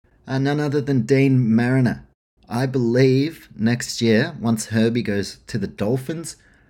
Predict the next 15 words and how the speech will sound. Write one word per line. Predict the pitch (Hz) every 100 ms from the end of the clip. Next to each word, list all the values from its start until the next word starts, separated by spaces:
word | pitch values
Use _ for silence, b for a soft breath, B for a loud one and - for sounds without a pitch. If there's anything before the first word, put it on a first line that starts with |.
| b _
uh, | 101
that | 107
we're | 107 117
gonna | 156
see | 135 - 143
Dean | - 127 123 123 120 - _
either | 107 117 123
at | 117
left | 107 113 147
centre | - - 139 170 196 208 214 b b b b -
or | 123
potentially | 127 131 - 143 147 - 143 135 123 - b b b _ _
on | 117 117
the | 107
wing, | 95 104 92 82